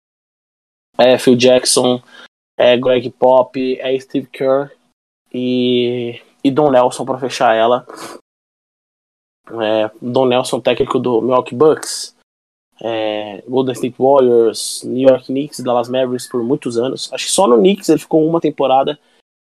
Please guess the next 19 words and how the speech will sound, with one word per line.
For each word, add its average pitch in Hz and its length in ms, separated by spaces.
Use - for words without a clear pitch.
mas 131 580
são 135 200
onze 180 300
temporadas 143 460
no 139 80
Milwaukee 135 340
Bucks, 151 300
são 131 260
onze 151 400
no 135 140
Golden 135 240
State 131 260
Warriors 131 460
e 120 60
são 135 340
oito 147 340
no 131 120
Dallas 117 280
Mavericks. 120 600